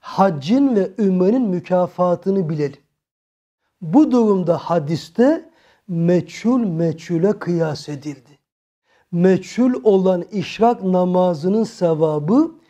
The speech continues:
yine bizce meçhul olan hac ve ümrenin sevabına benzetildi.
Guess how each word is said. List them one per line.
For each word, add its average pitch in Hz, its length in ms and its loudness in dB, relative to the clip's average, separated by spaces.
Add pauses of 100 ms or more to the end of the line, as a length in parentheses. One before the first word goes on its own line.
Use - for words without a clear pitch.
(400)
yine 202 540 2
bizce 208 460 2
meçhul 190 580 0
olan 202 520 2 (220)
hac 202 540 -2
ve 269 240 -2
ümrenin 208 460 0
sevabına 190 960 0
benzetildi. 147 840 -6